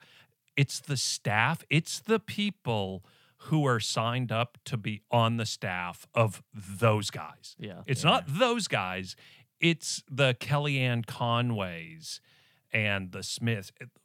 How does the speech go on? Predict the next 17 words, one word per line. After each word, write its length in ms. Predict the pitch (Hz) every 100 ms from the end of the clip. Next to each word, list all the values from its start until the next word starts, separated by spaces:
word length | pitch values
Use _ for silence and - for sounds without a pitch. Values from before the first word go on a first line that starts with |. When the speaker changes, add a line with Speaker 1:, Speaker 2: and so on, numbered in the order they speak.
| _
Speaker 1:
fuck 540 | - - - 127 123 -
those 280 | 90 85
people. 400 | - - 82 - _ _ _ -
<laughs> 60 | - - 1077 1077 1077 - - _ 453 -
Speaker 3:
Oh, 280 | 175 202 143
so 240 | - 180
Speaker 2:
The 60 | 175
Speaker 3:
maybe, 260 | 180 220
Speaker 2:
Cokes. 280 | 175 - - - - _ _ -
Speaker 3:
and 480 | 165 170 175 165 127
those 260 | - 175 185
are 140 | 175
some 200 | - 170
of 80 | 160
the 80 | 143
people 280 | 147 147
that, 320 | 123 127 123